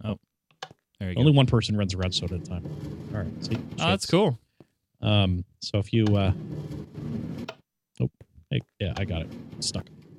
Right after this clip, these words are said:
Speaker 2: Stop it.
Speaker 1: It's hitting you, Joe.
Speaker 2: Anyway. I, well, I'm trying to stop it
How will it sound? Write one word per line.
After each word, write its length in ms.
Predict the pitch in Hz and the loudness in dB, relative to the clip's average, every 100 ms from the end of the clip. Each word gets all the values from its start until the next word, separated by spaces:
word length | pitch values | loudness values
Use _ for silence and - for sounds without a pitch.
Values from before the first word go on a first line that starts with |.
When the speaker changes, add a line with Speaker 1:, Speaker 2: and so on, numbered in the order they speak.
| - - - - - - - | -16 -8 -6 -6 -10 -10 -8
Speaker 2:
Stop 280 | - 190 214 | 0 2 4
it. 120 | - _ _ _ _ _ - | 2 _ _ _ _ _ -10
Speaker 1:
It's 140 | - - | -8 2
hitting 300 | 220 247 135 | 4 6 6
you, 240 | 135 147 | 4 4
Joe. 160 | 90 110 | 2 2
Speaker 2:
Anyway. 280 | 95 87 85 _ _ _ - - _ - | 2 0 -4 _ _ _ -14 -14 _ 2
I, 140 | 151 | 4
well, 140 | 170 190 | 8 8
I'm 120 | 180 | 8
trying 160 | - 190 | 4 4
to 40 | |
stop 320 | - - 131 | 2 0 0
it 120 | 120 | 0